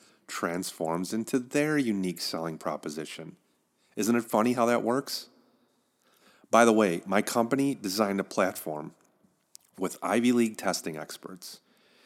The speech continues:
And we sat these people down in a room. They're the top test takers in the world for A C T and S A T. And they show you how to work smarter, not harder,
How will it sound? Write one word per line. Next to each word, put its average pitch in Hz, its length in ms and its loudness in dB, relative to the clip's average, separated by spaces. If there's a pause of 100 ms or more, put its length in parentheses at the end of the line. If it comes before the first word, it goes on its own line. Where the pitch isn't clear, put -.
(220)
And 87 80 -4
we 90 80 0
sat - 320 4
these 127 160 -4
people 120 300 0
down 107 260 2
in 101 80 0
a 98 60 -2
room. 80 420 -4
They're 85 120 -2
the 87 120 -4
top - 480 -2
test - 320 -4
takers 101 340 -2
in 101 60 -4
the 95 60 -4
world 85 340 -4
for 90 160 -10
A 85 120 -4
C 90 180 -6
T - 240 -10
and 82 100 -8
S 80 200 -10
A 80 60 -10
T. - 340 -16 (640)
And 87 120 -4
they 87 60 -2
show 139 280 6
you 135 120 10
how 120 100 6
to 113 60 8
work 104 240 0
smarter, 85 460 -2
not 80 220 -6
harder, 85 420 -4